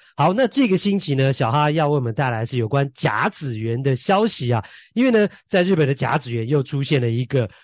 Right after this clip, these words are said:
超级的怪物选手，而这个怪物的球员呢，并不是投手，而是一个强打者，是一个呢，怪物的，呃，怪力的高中生打者，而且跟，呃，大谷翔平有非常大的关系，因为他是他的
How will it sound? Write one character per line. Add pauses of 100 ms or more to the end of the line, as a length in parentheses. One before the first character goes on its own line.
(140)
超
级
的
怪
物
选
手，
而
这
个
怪
物
的
球
员
呢， (300)
并
不
是
投
手，
而
是
一
个
强
打
者， (240)
是
一
个
呢，
怪
物
的， (300)
呃，
怪
力
的
高
中
生
打
者，
而
且
跟， (380)
呃， (500)
大
谷
翔
平
有
非
常
大
的
关
系，
因
为
他
是
他
的